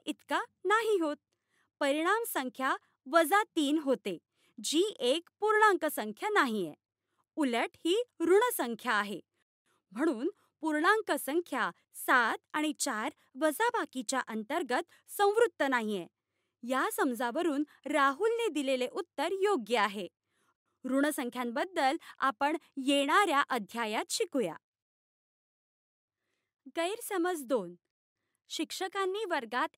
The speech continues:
एक प्रश्न विचारला. प्रश्न होता, "सहा भागिले शून्य संवृत्त आहे?" यावर निशाने "हो" असे उत्तर दिले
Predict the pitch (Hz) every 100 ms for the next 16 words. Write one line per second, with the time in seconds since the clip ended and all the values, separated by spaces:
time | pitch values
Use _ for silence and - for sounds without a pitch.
0 | - 349 392 - 403 - 311 233 - 214
1 | 190 170 175 _ _ _ _ _ - 214
2 | 208 226 240 254 285 440 _ _ _ _
3 | _ _ _ - - 311 269 392 480 -
4 | 294 311 277 277 269 - 370 403 285 254
5 | 370 _ - - 247 233 277 - 339 311
6 | 392 494 _ _ _ _ _ _ _ _
7 | _ _ _ - 285 349 415 480 480 302
8 | 277 - 403 370 285 370 _ _ _ _
9 | 349 359 214 - _ - 302 453 370 208
10 | - 254 226 220